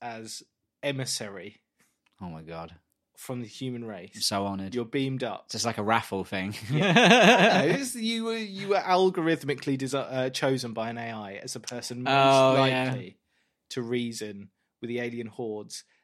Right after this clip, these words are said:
Speaker 1: They're there in their big starships, and they're like, "Right, we're gonna give you a chance to bring three things up to us to save all of your asses."
Speaker 2: We're a bunch of dicks. <laughs>
Speaker 1: Yeah.
Speaker 2: It's really condescending, isn't it?
Speaker 1: Yeah, and, yeah, they're cunts.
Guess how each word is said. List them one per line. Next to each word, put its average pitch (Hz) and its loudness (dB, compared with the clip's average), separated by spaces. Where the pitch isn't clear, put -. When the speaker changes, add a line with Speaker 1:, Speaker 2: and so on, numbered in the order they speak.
Speaker 1:
They're 135 -4
there 120 -8
in 113 -12
their 113 -10
big 110 -10
starships, - -12
and 113 -14
they're 113 -10
like, 113 -10
"Right, 104 -12
we're 120 -6
gonna 131 -8
give 123 -8
you 127 -6
a 117 -8
chance 98 -12
to - -20
bring 104 -16
three 120 -8
things 107 -10
up - -14
to - -18
us - -20
to - -20
save 104 -12
all 110 -10
of 107 -10
your 101 -12
asses." - -16
Speaker 2:
We're 98 -14
a 95 -18
bunch 107 -12
of 95 -16
dicks. - -10
<laughs> - -20
Speaker 1:
Yeah. 80 -14
Speaker 2:
It's - -12
really 120 0
condescending, 101 -2
isn't 95 -4
it? 139 2
Speaker 1:
Yeah, 135 2
and, 135 -6
yeah, 131 -8
they're 107 -14
cunts. - -20